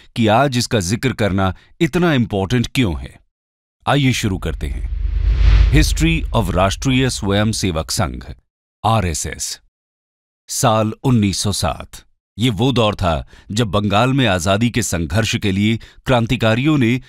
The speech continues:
अनुशीलन समिति के नाम से एक क्रांतिकारी संगठन खड़ा किया। नागपुर से डॉक्टर की पढ़ाई करने आए केशव राम बलराम हेडगेवार भी इस संगठन का हिस्सा बने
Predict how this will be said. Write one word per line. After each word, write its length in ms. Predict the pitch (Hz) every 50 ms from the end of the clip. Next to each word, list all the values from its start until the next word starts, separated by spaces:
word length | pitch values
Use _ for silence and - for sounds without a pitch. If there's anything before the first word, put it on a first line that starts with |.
| - - - - -
अनुशीलन 560 | 127 147 143 135 - - 170 165 160 156 156
समिति 400 | - - 127 110 117 120 - 127
के 140 | 107 - 110
नाम 260 | 85 80 82 98 104
से 240 | 98 - 120 123 127 -
एक 200 | 131 120 - -
क्रांतिकारी 600 | - 113 107 101 98 117 120 95 107 104 107 123
संगठन 480 | 120 - - 95 90 90 - - 123 120
खड़ा 240 | - - 85 71 65
किया। 340 | - - - - - - - _ _ _ - _ _ _ _ _ _ - - - - - 80
नागपुर 500 | 87 98 104 120 131 104 - 135 131 110
से 160 | - 131 117
डॉक्टर 400 | 82 78 104 95 - - 123 104
की 140 | - 120 98
पढ़ाई 360 | - 85 80 87 107 113 107
करने 280 | - 104 90 104 101
आए 240 | 95 87 87 90 92 - - - - - - -
केशव 360 | 139 139 123 - 160 143 120
राम 320 | 104 104 104 107 110 104
बलराम 480 | 80 98 98 95 98 98 98 101 98 90
हेडगेवार 600 | 76 78 104 127 113 - 110 101 87 87 87 85
भी 300 | 71 78 80 - - - - - - - - -
इस 120 | 131 123
संगठन 460 | - - 127 113 113 110 - 131 135
का 140 | 127 - 92
हिस्सा 320 | 78 82 107 - - 90 69
बने 280 | 67 65 69 69 71